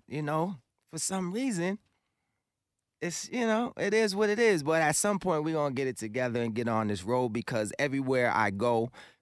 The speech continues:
people are like, "When are y'all coming to town? Like, what's, what's going on?" So I,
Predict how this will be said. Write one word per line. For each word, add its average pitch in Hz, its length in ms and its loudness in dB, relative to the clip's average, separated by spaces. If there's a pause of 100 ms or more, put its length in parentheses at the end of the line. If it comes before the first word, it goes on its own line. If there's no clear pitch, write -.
(100)
people 135 460 0
are 110 140 0
like, 101 300 0
"When 143 540 0
are 120 140 2
y'all 101 260 2
coming 143 420 -6
to 98 100 -4
town? 127 460 -4
Like, 98 160 -2
what's, 120 400 0
what's 147 240 0
going 104 360 0
on?" 117 220 2
So 101 200 -2
I, 101 140 0